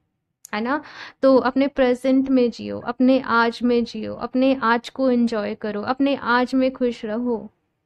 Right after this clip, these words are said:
लाइफ में कुछ भी परमानेंट नहीं है,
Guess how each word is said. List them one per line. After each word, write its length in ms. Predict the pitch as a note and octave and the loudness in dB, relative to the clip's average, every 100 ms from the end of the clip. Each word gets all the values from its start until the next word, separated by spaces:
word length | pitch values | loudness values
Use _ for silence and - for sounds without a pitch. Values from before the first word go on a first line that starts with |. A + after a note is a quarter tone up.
| _ _ - - B3 - | _ _ -20 -20 -20 -6
लाइफ 400 | B3 A#3+ B3 C4+ | -2 0 0 -2
में 160 | D#4 E4 | -4 -2
कुछ 240 | C#4 C4+ | -2 -4
भी 260 | A3+ C#4 D4+ | -4 0 0
परमानेंट 560 | D4 B3 A#3+ C4 D4 D#4 | 2 2 4 2 2 0
नहीं 240 | E4 E4 | -2 -2
है, 180 | C4 G3 | -4 -6